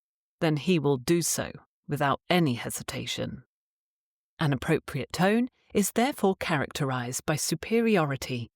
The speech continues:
calmness, and coolness. But this does not mean that the mistress should act as if she is sedated. She can also react passionately to the sub's mistakes, scold him loudly,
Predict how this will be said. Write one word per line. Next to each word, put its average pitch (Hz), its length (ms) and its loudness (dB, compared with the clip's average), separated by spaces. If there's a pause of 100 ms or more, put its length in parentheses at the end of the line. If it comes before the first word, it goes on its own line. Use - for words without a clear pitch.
(320)
calmness, 156 560 2
and 135 180 -6
coolness. 131 680 -4 (640)
But 160 500 0 (420)
this 254 220 0
does 277 240 0
not 269 260 2
mean 277 300 2
that 262 120 -2
the 254 80 0
mistress 254 480 2
should - 360 0
act - 580 -6
as 185 140 0
if 202 120 2
she - 180 0
is 147 120 2
sedated. 147 680 -2 (520)
She - 160 -2
can 202 140 4
also 208 320 4
react 147 420 0
passionately 135 680 -2
to - 120 -8
the 147 100 -4
sub's - 440 -2
mistakes, - 600 -4 (280)
scold 208 480 2
him 143 200 -2
loudly, 147 640 0